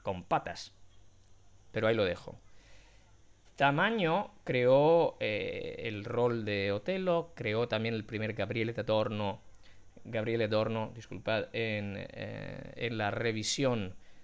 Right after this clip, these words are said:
de, de Verdi de Simone Boccanegra en mil ochocientos ochenta y uno, y creó, bueno, no voy a citar las óperas, pero creó roles para, eh, Carlos Gómez, para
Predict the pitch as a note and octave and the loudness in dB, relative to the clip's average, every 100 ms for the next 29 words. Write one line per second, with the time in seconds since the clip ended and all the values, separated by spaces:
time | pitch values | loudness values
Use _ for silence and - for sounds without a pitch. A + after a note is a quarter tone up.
0 | - - A2 G#2+ G#2 G2 F#2+ F#2+ - G#2+ | -18 -12 -4 0 2 2 0 -4 -6 -4
1 | A2 A#2+ A#2 G#2+ G2 F#2+ F#2 F#2+ G2+ - | 2 4 2 0 -2 0 -2 -4 -6 -6
2 | A2 G2+ G2+ A2+ D#3+ D#3 C3 B2 B2 - | -4 -2 -2 -2 -2 0 2 2 2 -2
3 | - - - C#3 A2+ A2+ A2+ G#2 G2+ G2 | -18 -20 -12 -6 -4 -4 -6 -6 -6 -6
4 | F#2 G#2 C3+ D3+ E3 D3 B2+ C#3 B2+ - | -6 -6 -6 -4 -2 -2 -2 -4 -8 -6
5 | A2+ A2 A#2 A2+ F#2+ F2 G#2+ G#2+ G2 - | -4 -2 0 -2 -4 -6 -4 -4 -4 -8
6 | - - A2+ G#2+ G#2 A2+ A2 B2 G#2+ G2+ | -16 -10 -6 -6 -4 -4 -2 -4 -4 -6
7 | G2+ G#2 A2 - G#2+ G#2 - G#2+ A2+ A2+ | -2 0 0 0 0 -2 -2 -2 0 -2
8 | - - - - - G#2 G2+ - G#2 G#2 | -6 -20 -20 -16 -6 -2 -2 -2 0 0
9 | B2 C#3+ D3 D3 C#3 - - G#2 G2 | 2 4 4 0 -2 -4 -4 -2 0